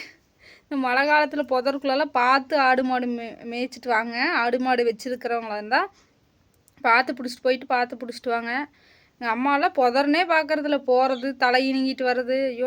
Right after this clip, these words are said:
நினச்சாவே எனக்கு அப்படியே உடம்புலாம் சிலிர்க்குது பாருங்க. இப்போ கூட நேத்து தான் கோவில்ல வேண்டிட்டு வந்தேன், கண்ணுக்கே தென்படாம காப்பாத்துங்கன்னு. இன்னைக்கு ரெண்டு பார்த்துட்டேன்.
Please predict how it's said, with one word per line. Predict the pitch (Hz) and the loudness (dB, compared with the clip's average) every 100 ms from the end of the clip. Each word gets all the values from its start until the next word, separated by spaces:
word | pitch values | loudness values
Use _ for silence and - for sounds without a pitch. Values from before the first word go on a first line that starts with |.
| 254 | -4
நினச்சாவே | 233 247 269 285 | -4 -4 -2 0
எனக்கு | 294 262 | 0 -2
அப்படியே | 226 269 277 | -4 -2 0
உடம்புலாம் | 226 240 254 294 | 0 -2 -2 -4
சிலிர்க்குது | 240 254 247 262 | -6 -8 -6 -4
பாருங்க. | 247 233 226 | -4 -6 -10
இப்போ | 220 233 | -8 -6
கூட | 226 240 | -6 -4
நேத்து | 277 285 | -4 0
தான் | 359 403 | 0 4
கோவில்ல | 320 311 320 294 | 4 4 4 6
வேண்டிட்டு | 285 285 277 | 6 2 0
வந்தேன், | 262 262 - _ _ _ _ _ _ - 247 | -2 -4 -6 _ _ _ _ _ _ -20 0
கண்ணுக்கே | 262 262 285 320 302 | 2 2 2 0 2
தென்படாம | 302 285 277 294 269 | 2 4 4 2 2
காப்பாத்துங்கன்னு. | 233 226 240 247 240 240 311 311 | 0 0 -2 -2 -8 -6 -4 -4
இன்னைக்கு | 254 247 247 240 233 220 | -6 -8 -8 -6 -4 -4
ரெண்டு | 226 247 247 | -6 -6 -2
பார்த்துட்டேன். | 226 247 240 277 - | -2 -2 -2 -2 -2